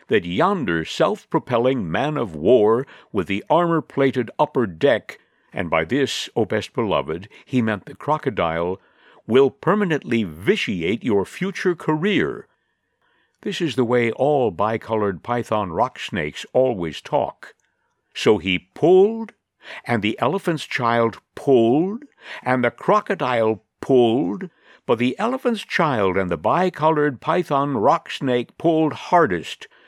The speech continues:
and at last the crocodile let go of the elephant's child's nose with a plop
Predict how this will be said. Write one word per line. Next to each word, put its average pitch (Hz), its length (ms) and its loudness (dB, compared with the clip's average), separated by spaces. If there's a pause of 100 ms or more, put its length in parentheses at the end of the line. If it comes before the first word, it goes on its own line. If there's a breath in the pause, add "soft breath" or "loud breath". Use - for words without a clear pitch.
(160 loud breath)
and 123 160 2
at 113 140 0
last 180 560 -2
the 92 80 0
crocodile 135 840 -2
let 123 360 -4
go 139 380 4
of 73 120 0
the 98 180 -2
elephant's 156 500 -2
child's 135 600 -4
nose 117 500 2
with 95 220 0
a 92 120 -2 (100)
plop 185 520 0